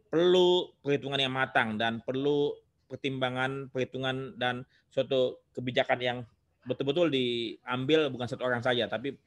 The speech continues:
tim. Nah, ini contohnya <clears throat> non proporsional retention. Ya, jadi, eh, kalau non proporsional yang dibayar apa? Yang ditahan,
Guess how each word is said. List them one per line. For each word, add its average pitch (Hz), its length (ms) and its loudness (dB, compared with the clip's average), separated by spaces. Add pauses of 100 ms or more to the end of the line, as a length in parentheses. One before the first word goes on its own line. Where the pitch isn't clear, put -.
(200)
tim. 117 280 2 (1000)
Nah, 92 160 -10 (640)
ini 175 120 0
contohnya 147 560 4 (200)
<clears throat> 151 600 -2
non 135 120 -4
proporsional 131 520 0 (1120)
retention. 131 520 0 (360)
Ya, 98 160 -6
jadi, 147 320 0 (320)
eh, 127 160 2
kalau 156 160 2
non 156 80 -2
proporsional 156 560 0 (240)
yang 156 160 2
dibayar 151 400 4
apa? 151 240 2
Yang 131 240 2
ditahan, 131 720 -2